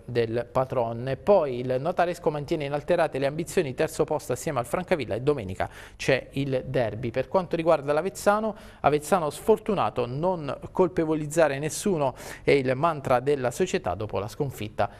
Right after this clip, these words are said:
al Valle Anzuca. Nella pagina successiva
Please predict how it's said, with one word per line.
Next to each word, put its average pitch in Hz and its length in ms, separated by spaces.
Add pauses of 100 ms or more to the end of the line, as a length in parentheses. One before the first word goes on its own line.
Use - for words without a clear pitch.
(120)
al 120 400
Valle 123 440
Anzuca. 135 800 (580)
Nella 147 300
pagina 185 400
successiva 170 720